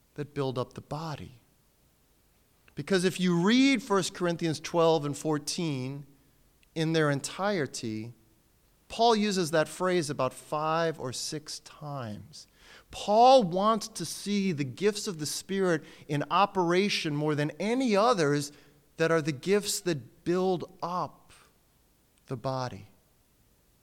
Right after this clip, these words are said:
Encourage and comfort and edify. Those are the gifts that he wants to see. And so Paul does something that's in,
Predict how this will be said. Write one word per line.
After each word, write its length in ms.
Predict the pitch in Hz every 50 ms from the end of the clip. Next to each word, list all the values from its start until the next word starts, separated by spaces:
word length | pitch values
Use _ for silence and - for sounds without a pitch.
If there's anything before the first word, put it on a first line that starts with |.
| _ _ _ -
Encourage 960 | - 104 - - - 175 170 170 175 175 170 160 143 - - - - - - _ _ _ _ _ _ _ _ _ _ _ _ _ _ _ _ -
and 200 | - 95 - -
comfort 580 | - - 156 156 147 - - 156 151 147 - - - - - _ _ _ _ _ _ _ _ _ _ _ _ _ _ -
and 120 | 117 113 - -
edify. 560 | 160 185 185 165 - - - 82 60 57 98 - _ _ _ _ _ _ _ _ _ _ _ _ _ _ _ -
Those 480 | 135 123 208 214 277 302 311 294 202 233
are 60 | 214
the 120 | 156 170 156
gifts 400 | 117 135 151 151 147 - - -
that 160 | 175 165 131
he 100 | 156 185
wants 400 | 160 151 165 170 165 156 - -
to 120 | - 160 139
see. 400 | - - - 190 165 123 92 - - _ _ _ _ _ _ _ _ _ _ _ _ _ -
And 140 | 170 180 175
so 180 | - - 214 190
Paul 380 | 202 208 - 233 233 262 269
does 260 | 226 247 240 233 233
something 300 | - 240 220 190 220 208
that's 220 | 202 196 165 - 202
in, 180 | 190 175 -